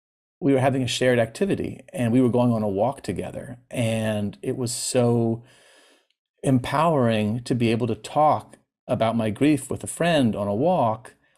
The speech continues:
rather than being alone, uh, at home and just sort of sinking in the, in the shapeless morass of grief.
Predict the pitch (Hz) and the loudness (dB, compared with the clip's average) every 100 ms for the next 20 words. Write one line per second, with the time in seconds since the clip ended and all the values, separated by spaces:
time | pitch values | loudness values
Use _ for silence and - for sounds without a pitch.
0 | _ _ _ 123 127 120 113 104 113 107 | _ _ _ 2 4 4 2 2 2 2
1 | 101 98 95 92 92 - - - 98 95 | -2 -2 -4 -4 -6 -12 -12 -6 -4 -4
2 | - 110 123 113 95 90 104 - - 104 | -4 -4 0 0 0 -6 -8 -12 -10 -8
3 | 98 104 - 110 95 - - 127 120 110 | -6 -6 -4 -4 -4 -6 -2 0 2 0
4 | 104 98 95 - 117 101 101 - _ - | -2 -4 -6 -6 -6 -4 -6 -10 _ -8
5 | - 131 123 113 - 104 104 104 95 101 | -2 -2 -2 -4 -4 -2 -2 -4 -8 -12
6 | 113 101 95 - - | -8 -6 -6 -8 -16